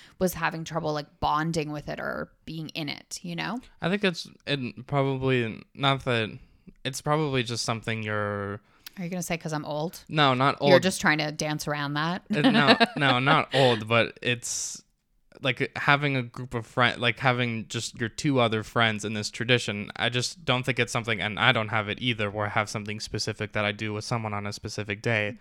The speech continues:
Speaker 1: Yeah.
Speaker 2: I just think that's, that's why we wouldn't relate to it as much.
Speaker 1: Right. No, I, like I said, I loved the traditional part of it, and I loved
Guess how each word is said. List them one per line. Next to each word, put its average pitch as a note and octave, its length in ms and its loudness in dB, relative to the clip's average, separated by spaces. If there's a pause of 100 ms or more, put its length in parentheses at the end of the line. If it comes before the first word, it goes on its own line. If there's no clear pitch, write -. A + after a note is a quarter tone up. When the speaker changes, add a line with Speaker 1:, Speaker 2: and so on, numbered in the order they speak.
Speaker 1:
Yeah. E3 640 -2
Speaker 2:
I B2 120 0
just C3 180 -4
think A2+ 160 -2
that's, A2 300 0 (240)
that's G#2+ 280 -4
why G#2+ 580 -2
we G#2+ 120 -4
wouldn't G#2 300 -6
relate G2+ 320 -4
to - 100 -8
it - 80 -6
as D#2+ 160 -4
much. - 340 -10
Speaker 1:
Right. D#3+ 420 -6 (140)
No, A3+ 160 4
I, A3+ 120 4
like G#3 180 0
I A3 80 0
said, G3+ 240 0
I F#3 140 2
loved F3 480 0
the F3+ 140 0
traditional F3+ 540 -4
part G3+ 240 -2
of G#3 100 -6
it, B3 180 -4
and G3 120 -4
I E3+ 120 -4
loved D#3+ 420 0